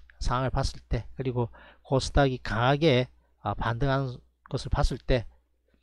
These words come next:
음, 우리나라 추가 더 상승 기대 한번 해볼 수 있지 않겠느냐. 그렇게 정리하도록 하겠습니다. 자, 오늘 주말인데요. 함께 해주셔서 대단히 고맙습니다. 좋아요, 구독,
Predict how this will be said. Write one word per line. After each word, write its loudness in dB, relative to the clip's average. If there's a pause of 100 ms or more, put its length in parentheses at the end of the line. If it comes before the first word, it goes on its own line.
(400)
음, -16
우리나라 -6
추가 -2
더 -4 (460)
상승 0 (220)
기대 4
한번 2
해볼 2
수 -8
있지 -2
않겠느냐. -2 (440)
그렇게 6
정리하도록 2
하겠습니다. -2 (560)
자, 8
오늘 4
주말인데요. 6
함께 2
해주셔서 0
대단히 0
고맙습니다. 2
좋아요, 8
구독, 4